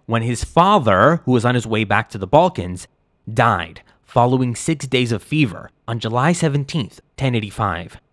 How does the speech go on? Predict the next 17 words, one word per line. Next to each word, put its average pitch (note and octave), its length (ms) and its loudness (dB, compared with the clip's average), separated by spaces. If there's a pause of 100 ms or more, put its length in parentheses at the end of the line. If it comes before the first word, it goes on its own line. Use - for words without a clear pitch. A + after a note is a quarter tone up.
(280)
shortly G3+ 560 0
after F3+ 300 2
arriving A2 420 4
on G#2 80 0
the G#2 120 -6
island A2+ 380 0
of F#2+ 140 -6
Kefalonia, A2+ 720 -2 (400)
just F3+ 520 2
off D3 260 0
the A2+ 80 2
western B2+ 540 0
coast A#2 360 -4
of G2 100 -8
the G2+ 60 -10
Greek G#2 280 -8
mainland. G2 500 -8